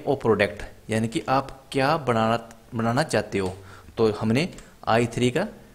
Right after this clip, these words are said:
desktop हम create कर रहे हैं, तो आई थ्री desktop यहाँ पर select करेंगे और उसके बाद में quantity, यानी कि अब आप कितने बनाना चाहते हो।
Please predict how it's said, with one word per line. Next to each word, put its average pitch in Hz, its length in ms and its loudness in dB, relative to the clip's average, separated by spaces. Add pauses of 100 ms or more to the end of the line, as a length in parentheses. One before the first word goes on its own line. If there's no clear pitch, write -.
(240)
desktop 113 460 2
हम 127 100 0
create 123 300 2
कर 123 160 2
रहे 127 100 0
हैं, 127 120 -8
तो 117 200 -4
आई 110 120 2
थ्री 120 200 0
desktop 117 440 0
यहाँ 120 120 2
पर 117 100 -6
select 120 320 -6
करेंगे 123 340 -2 (300)
और 143 160 -2
उसके 147 240 0
बाद 123 260 2
में 147 180 -2
quantity, 104 500 2 (560)
यानी 107 160 0
कि - 120 0 (120)
अब 170 140 2
आप 151 260 0
कितने 175 340 0
बनाना 120 360 2
चाहते 101 320 -2
हो। 98 120 -2